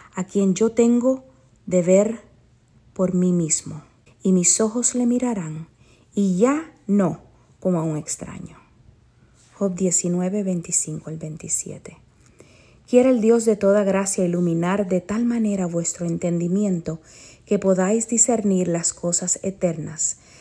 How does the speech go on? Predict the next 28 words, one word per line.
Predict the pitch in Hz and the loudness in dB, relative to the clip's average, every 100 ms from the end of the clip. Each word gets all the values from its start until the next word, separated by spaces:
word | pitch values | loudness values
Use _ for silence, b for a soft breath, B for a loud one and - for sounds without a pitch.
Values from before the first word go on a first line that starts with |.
| B - | B -10
para | 165 | -8
que | - 170 | -6 -4
por | 170 170 | -2 0
medio | 196 233 | 2 4
de | 233 220 | 4 4
la | 185 | 2
luz | 175 214 240 | 2 2 0
de | 254 | 0
la | 240 233 | -2 -4
verdad | 247 226 175 160 - _ b b b | -6 -6 -8 -8 -12 _ b b b
vuestros | 175 170 - - - | 0 2 0 -4 -6
propios | - 180 190 214 202 - | -2 0 0 0 -4 -4
errores, | 208 202 185 165 160 - | -6 -2 -2 0 -4 -6
que | 160 | -4
son | - 180 185 | -4 0 0
numerosos, | 220 240 247 226 - 175 - - B B | 2 2 0 0 -4 -4 -8 -8 B B
puedan | 190 190 214 196 180 | 0 2 2 2 2
verse | 220 233 233 220 | 2 2 0 -4
tales | - 202 226 233 233 | -4 -4 -2 -4 -6
como | - 175 165 | -6 -6 2
son, | - 165 160 160 _ _ b b b b - | 2 2 -4 -8 _ _ b b b b 0
para | 208 202 | 2 2
que | |
podáis | 202 208 214 254 262 | 2 2 2 2 2
hacer | 226 214 208 | 0 2 2
los | 220 - | 0 -2
esfuerzos | 180 - - 190 190 196 196 190 | -6 -6 -4 -2 0 -2 -4 -4
necesarios | 170 - 175 - 262 233 170 180 | -6 -6 -8 -6 -6 -6 -8 -10